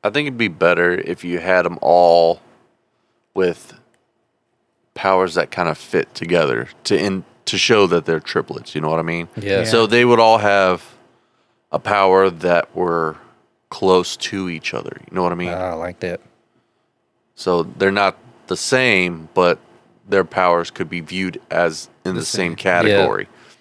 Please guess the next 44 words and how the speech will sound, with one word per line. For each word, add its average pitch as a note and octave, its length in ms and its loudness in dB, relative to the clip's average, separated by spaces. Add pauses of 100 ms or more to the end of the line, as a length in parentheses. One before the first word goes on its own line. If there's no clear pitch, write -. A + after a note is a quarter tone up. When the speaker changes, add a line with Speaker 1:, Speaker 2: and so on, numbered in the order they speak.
(140)
Speaker 1:
So, G2+ 300 4
you G2+ 140 -2
know, F#2 160 0
say F#2 400 0
one F2+ 340 -2
was F2+ 260 -2
indestructible, D2+ 760 -6 (380)
the F#2+ 80 -4
other E2+ 140 -2
one E2 280 -4
would D#2+ 100 -2
have E2+ 480 -2
super - 340 -8
strength - 540 -10 (500)
or F2 140 -4
super G#2 340 -6
speed G#1 480 -10
or B1 80 -6
something A#1+ 260 -12
like A#1 140 -10
that. - 180 -10
You - 60 -18
know D#3+ 80 -6
what C3 120 4
I G3 40 6
mean? D#3 140 6
Speaker 2:
Or A2 140 2 (600)
being B2+ 260 2
able, B2 360 2 (180)
the B2 120 0
Speaker 1:
Or G2 120 4
Speaker 2:
time C#3 300 0
one A2 180 2
would G2+ 140 4
actually G#2 240 0
be G2 160 -4
the G2 100 -4
easiest G#2 380 -8
one G2+ 160 -4
to, G2 240 -6 (400)
to - 80 -12
spin A2+ 260 -4
off F2+ 220 0
of, F2+ 160 -12